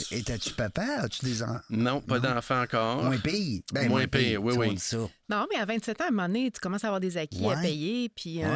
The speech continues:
Speaker 3: rythme
Speaker 2: ouais, ben,
Speaker 3: de
Speaker 2: j'ai,
Speaker 3: vie
Speaker 2: j'ai,
Speaker 3: aussi,
Speaker 2: j'étais
Speaker 3: là.
Speaker 2: propriétaire, fait que
Speaker 3: Ok.
Speaker 2: j'ai dû, euh, j'ai dû, euh, travailler à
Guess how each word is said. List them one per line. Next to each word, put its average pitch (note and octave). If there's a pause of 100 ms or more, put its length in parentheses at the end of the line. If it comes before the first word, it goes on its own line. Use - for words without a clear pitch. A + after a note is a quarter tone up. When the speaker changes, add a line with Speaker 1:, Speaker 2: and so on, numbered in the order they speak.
Speaker 3:
rythme C#3
Speaker 2:
ouais, C3
ben, A#2+
Speaker 3:
de G#2
Speaker 2:
j'ai, A#2
Speaker 3:
vie -
Speaker 2:
j'ai, -
Speaker 3:
aussi, -
Speaker 2:
j'étais A2+
Speaker 3:
là. A#2+
Speaker 2:
propriétaire, A2
fait G2+
que G#2
Speaker 3:
Ok. F#2+
Speaker 2:
j'ai G#2
dû, G#2+
euh, G2 (680)
j'ai F#2
dû, G2+
euh, F#2
travailler G#2+
à A2